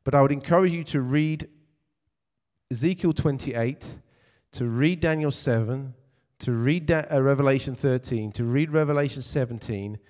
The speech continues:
and come to your own conclusion. I think both of them can work. I think they can both work. And I think I would be a fool to say I knew for absolute sure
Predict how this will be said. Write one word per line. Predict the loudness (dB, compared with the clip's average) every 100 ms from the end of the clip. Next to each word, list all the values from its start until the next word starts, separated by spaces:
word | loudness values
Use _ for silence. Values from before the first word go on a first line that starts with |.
| _
and | -12 -8
come | -4 -6 -6
to | -2
your | 0
own | 0 -2
conclusion. | -10 -4 0 0 -2 -8 -12 _ _ _ -4
I | 0
think | 0 0 6
both | 6 6
of | 4
them | 2 -2
can | -4 -2
work. | 0 0 -2 -18 _ _ _ _ _ _ _ _
I | -4
think | -2
they | -2
can | -4 0
both | 2 2 2
work. | 0 0 -2 -16 _ _ _ _ _ _ _ _ _
And | -6
I | -2
think | 0 2
I |
would | 2 4
be | 0
a |
fool | 0 -2 0 2 0 -2
to | -8
say | -4 -2 0 -2 -4 -12 _ _
I | -4 -2
knew | 0 -2
for | -4 -6
absolute | -6 -4 -4 -2 -4 -6
sure | -6 -2 0 0